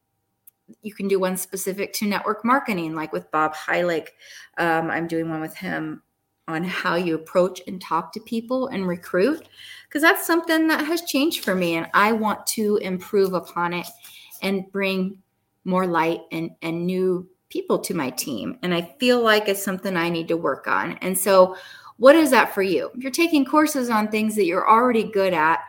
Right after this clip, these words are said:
you, you're not really gonna grow.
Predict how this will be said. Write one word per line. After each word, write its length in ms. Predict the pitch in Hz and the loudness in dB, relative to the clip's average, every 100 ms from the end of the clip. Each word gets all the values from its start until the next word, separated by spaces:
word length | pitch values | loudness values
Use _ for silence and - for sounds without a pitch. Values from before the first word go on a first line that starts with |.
| - _ _ _ _ _ _ - | -18 _ _ _ _ _ _ -2
you, 160 | 240 | 2
you're 160 | 240 247 | 6 6
not 220 | 262 - | 6 6
really 260 | 262 247 254 | 6 6 6
gonna 260 | 240 226 | 4 0
grow. 640 | 214 185 190 175 160 180 | -2 -2 0 2 0 -4